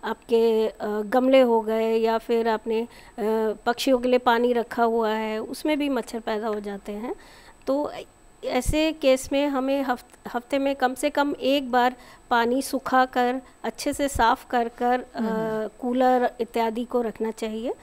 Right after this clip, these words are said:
Speaker 2: जी।
Speaker 1: ताकि उसमें मच्छर पैदा ना हो।
Speaker 2: जी।
Speaker 1: फिर दूसरा है मच्छरों से काटने से बचाव। तो उसके लिए स-, अ, आप
Speaker 2: एक
Speaker 1: मौस-,
Speaker 2: caller, जी, मैम,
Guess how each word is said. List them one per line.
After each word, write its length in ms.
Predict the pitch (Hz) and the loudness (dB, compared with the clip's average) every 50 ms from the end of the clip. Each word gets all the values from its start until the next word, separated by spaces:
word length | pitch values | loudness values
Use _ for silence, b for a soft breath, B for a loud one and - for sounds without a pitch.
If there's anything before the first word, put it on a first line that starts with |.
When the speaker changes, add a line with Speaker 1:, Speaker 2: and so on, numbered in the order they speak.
| B B B 220 | B B B -10
Speaker 2:
जी। 60 | 196 | -4
Speaker 1:
ताकि 360 | 180 220 226 226 226 262 262 | -2 0 -2 -2 -2 -4 -6
उसमें 280 | 254 240 - - 269 285 | -6 -6 -6 -6 -4 -4
मच्छर 300 | 269 220 - - - 247 | -6 -6 -8 -8 -8 -6
पैदा 360 | - - 208 202 202 214 220 | -4 -6 -6 -4 -4 -4 -4
ना 180 | 226 214 196 196 | -2 -4 -4 -6
हो। 220 | - - 180 - - - - 190 | -8 -12 -18 -20 -20 -18 -16 -16
Speaker 2:
जी। 280 | 185 - - 202 165 - - - | -12 -10 -10 -10 -10 -10 -8 -6
Speaker 1:
फिर 120 | 254 240 | -6 -6
दूसरा 420 | 220 214 262 277 269 - 330 330 | -4 -4 -6 -4 -2 0 2 2
है 220 | 339 330 311 330 359 | 2 2 2 2 0
मच्छरों 540 | 330 277 269 - - - - 311 330 339 330 | 0 0 -4 -6 -8 -8 -6 -4 -4 -4 -6
से 340 | 330 - - - - 294 | -8 -12 -12 -8 -8 -8
काटने 480 | 311 - - 262 254 254 254 - 302 311 | -6 -2 2 2 2 2 2 2 0 2
से 160 | 302 - 277 | 2 0 0
बचाव। 360 | 220 196 185 185 - 185 185 214 B B B B B B B - - | -2 -2 -4 -8 -10 -12 -14 -14 B B B B B B B -12 -6
तो 120 | 262 277 | -6 -6
उसके 540 | 269 - - 269 262 - - - 330 339 359 | -6 -6 -8 -8 -10 -10 -8 -4 -2 -2 0
लिए 440 | 339 311 311 302 302 320 330 330 - | 0 -2 -2 -2 -2 -2 -2 -4 -6
स-, 380 | - - - - - - - - - | -10 -14 -16 -18 -18 -18 -18 -14 -10
अ, 20 | 233 240 240 247 247 247 - - - | -6 -4 -2 0 0 -2 -2 -4 -4
आप 560 | - - 262 277 277 - - 294 294 294 - - - - 233 | -2 -2 -2 -2 -4 -4 -4 -2 -2 -2 -2 -6 -8 -8 -6
Speaker 2:
एक 80 | 277 | -2
Speaker 1:
मौस-, 220 | 240 240 240 208 190 | 0 0 0 0 -2
Speaker 2:
caller, 120 | 196 190 185 185 | -6 -10 -12 -14
जी, 120 | 185 185 - _ - | -16 -16 -18 _ -18
मैम, 120 | 196 196 | -16 -16